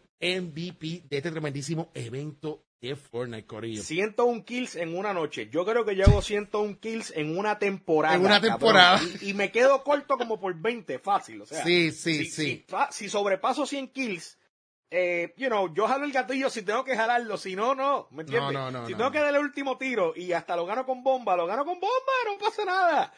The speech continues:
Speaker 2: O con un special, pero ya, definitivamente. Y a diablo, ¿pero qué le pasa a este?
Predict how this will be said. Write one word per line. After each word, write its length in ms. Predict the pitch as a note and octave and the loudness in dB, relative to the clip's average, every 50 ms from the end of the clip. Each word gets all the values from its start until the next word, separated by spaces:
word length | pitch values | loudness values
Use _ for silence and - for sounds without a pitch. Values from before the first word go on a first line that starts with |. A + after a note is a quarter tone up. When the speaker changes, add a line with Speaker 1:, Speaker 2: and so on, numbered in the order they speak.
| - - - | -20 -12 -8
Speaker 2:
O 120 | E3 E3+ | -8 -6
con 100 | E3+ F#3 | -4 -4
un 100 | G#3+ A#3 | -4 -4
special, 480 | - - A#3+ B3 B3+ - - G3 D#3+ D3+ | -4 -2 0 0 0 2 2 0 0 0
pero 180 | - D#3+ D#3 D3+ | 0 0 2 2
ya, 300 | D#3 E3 D#3 A2+ - - _ _ _ _ _ - | 4 4 2 2 0 -6 _ _ _ _ _ -4
definitivamente. 960 | D3+ C#4 D#4+ C#4 B3+ C#4 A#3+ G3 F#3+ G#3 A3+ G#3+ G3 F#3 E3+ D#3 - F#2+ F2 | 0 2 2 2 2 0 0 0 2 2 2 2 2 0 -4 -4 -8 -12 -12
Y 180 | G2+ D#3 A#3 | -6 -2 0
a 100 | C4 A3+ | 0 0
diablo, 320 | D3+ G#2+ G2 G#2 D#3+ C4+ D4+ | -2 -6 -6 -2 0 2 2
¿pero 160 | C#4 A3 E3 | 2 0 -2
qué 80 | B2+ A2+ | -4 -8
le 100 | A2+ A2 | -10 -10
pasa 240 | D3 D#3 F#3+ F3+ | -8 -4 -2 -2
a 60 | D#3 C3+ | -2 -2
este? 440 | F3 G#3 - D#4 C#4+ - - _ | -4 -4 -2 0 0 0 -2 _